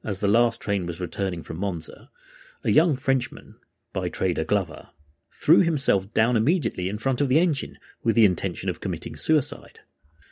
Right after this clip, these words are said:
But the brooms fixed in front of the engine for the purpose of cleaning the rails caught him,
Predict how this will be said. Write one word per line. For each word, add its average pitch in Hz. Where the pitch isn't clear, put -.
But -
the -
brooms 185
fixed -
in 92
front 147
of -
the 82
engine 82
for -
the -
purpose 104
of -
cleaning 95
the 85
rails 95
caught -
him, -